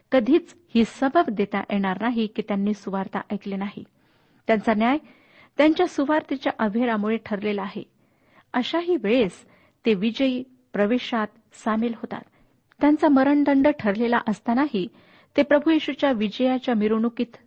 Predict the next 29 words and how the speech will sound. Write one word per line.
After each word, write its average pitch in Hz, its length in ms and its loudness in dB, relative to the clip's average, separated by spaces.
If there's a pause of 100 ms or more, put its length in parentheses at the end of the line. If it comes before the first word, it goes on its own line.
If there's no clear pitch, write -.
सामील 262 500 2
केले 196 160 -2
जातात, 185 320 -8 (760)
कारण 311 260 2
सरते 269 420 2
शेवटी 262 360 0
विजय 208 380 0
तर 285 80 0
ख्रिस्ताचाच 330 600 -4
आहे. 208 260 -4 (580)
पवित्र 302 360 4
शास्त्र 277 440 -2
आम्हाला 202 280 0
सांगते 202 380 -4
की 208 120 -4
प्रत्येक 226 520 -2 (100)
गुडघा 202 520 -4 (400)
त्याच्यासमोर 220 600 0 (120)
टेकेल 196 320 -4 (460)
व 226 60 2
प्रत्येक 247 400 0 (100)
जीभ 233 240 0 (440)
त्याला 269 200 2
प्रभू 269 340 2
म्हणून 240 400 2 (200)
कबूल 320 280 4
करेल. 214 300 -6 (520)
सर्वांनाच 330 720 0
त्याच्यासमोर 220 580 -2